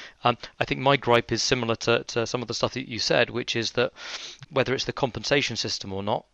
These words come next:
some therapists, they buy into too much this idea that,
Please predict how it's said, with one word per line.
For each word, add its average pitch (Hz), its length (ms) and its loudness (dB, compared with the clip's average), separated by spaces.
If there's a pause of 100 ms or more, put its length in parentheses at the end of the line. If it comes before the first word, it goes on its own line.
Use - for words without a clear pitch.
(100)
some 131 200 -4
therapists, 120 540 2 (480)
they 165 260 8
buy 123 260 6
into 123 280 2
too - 240 2
much 110 380 -2
this - 200 -2
idea 110 540 2
that, 110 280 2